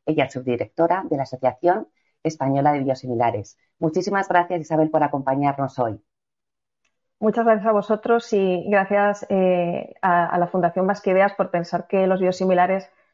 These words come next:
Speaker 2: son un tema interesante, eh, en este contexto de la Semana de la Ciencia.
Speaker 1: Pues sin duda, sé que lo son porque además siempre nos surgen,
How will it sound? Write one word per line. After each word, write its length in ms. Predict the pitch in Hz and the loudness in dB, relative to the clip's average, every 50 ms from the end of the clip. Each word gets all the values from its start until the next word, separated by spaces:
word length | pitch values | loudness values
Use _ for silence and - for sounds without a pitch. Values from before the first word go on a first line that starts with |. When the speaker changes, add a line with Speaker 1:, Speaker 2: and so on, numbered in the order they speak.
| _ _ _ | _ _ _
Speaker 2:
son 200 | - - 180 190 | -4 -2 0 0
un 120 | 202 190 | 0 0
tema 200 | 196 202 202 202 | 2 2 2 2
interesante, 840 | 196 190 190 180 180 180 - 175 175 175 180 196 190 180 156 - - 180 | 0 2 2 2 2 2 0 -4 -4 -2 -2 0 0 0 -2 -2 -2 -2
eh, 260 | 175 165 160 156 151 | -2 -2 -2 -2 -2
en 80 | 175 170 | -2 -2
este 240 | 170 - - 185 | -2 -2 -4 -4
contexto 500 | - 165 160 160 - 175 175 - - 180 | -4 -4 -6 -4 -6 -6 -6 -2 0 0
de 160 | 175 170 165 160 | 2 2 2 0
la 120 | 165 165 | -2 -2
Semana 280 | - 170 170 170 165 165 | -2 -2 0 0 2 2
de 60 | 160 | 0
la 120 | 160 160 | 0 -2
Ciencia. 440 | - 175 160 160 - - 156 - - _ _ _ _ _ _ _ _ _ _ _ _ _ _ _ _ _ _ _ _ _ _ _ | -6 -6 -6 -6 -8 -12 -16 -18 -18 _ _ _ _ _ _ _ _ _ _ _ _ _ _ _ _ _ _ _ _ _ _ _
Speaker 1:
Pues 140 | - 147 147 | -4 -2 -2
sin 180 | 156 156 156 160 | 0 0 2 2
duda, 440 | 170 175 165 147 135 131 - - _ _ | 2 2 2 2 0 -2 -4 -12 _ _
sé 280 | - - - 180 175 170 | -16 -4 0 0 0 2
que 80 | - 214 | 0 0
lo 100 | 190 185 | 0 0
son 220 | 185 190 196 202 | 0 -2 -4 -4
porque 180 | 208 214 - - | -4 -4 -2 -2
además 400 | 156 143 143 147 151 160 170 - | -2 0 0 0 -2 -2 -4 -4
siempre 300 | - 175 170 170 - 180 | -4 -4 -2 -2 0 -2
nos 160 | 170 156 156 | -2 -2 -2
surgen, 420 | - 156 156 - - 151 151 156 | -4 -8 -6 -4 -4 -4 -4 -4